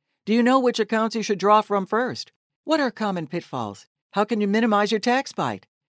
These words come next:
Join Edelman Financial Engines on Tuesday, August sixteenth at two P M or eight P M Eastern for our timely virtual event, Recession and Your Retirement Withdrawal Strategy. You can register for free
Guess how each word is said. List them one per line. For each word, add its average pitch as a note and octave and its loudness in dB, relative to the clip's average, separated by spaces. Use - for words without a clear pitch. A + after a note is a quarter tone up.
Join B3+ 4
Edelman A#3+ 0
Financial G3 -2
Engines D#3 -8
on F3+ -2
Tuesday, C4 -4
August G#3+ 2
sixteenth G3+ -6
at C#4 -2
two B3+ -4
P A#3 -2
M G#3+ 2
or G3 4
eight G3+ -2
P A3 -2
M G#3+ -2
Eastern D#3 -6
for D#3 -2
our C#3+ 2
timely B3 -2
virtual G3+ -2
event, D#3 -4
Recession A3+ -2
and F3+ -4
Your A3 0
Retirement G#3+ -2
Withdrawal F3 -4
Strategy. A#2+ -8
You G3+ 0
can G#3+ 0
register A3 2
for F#3 -2
free A#3 0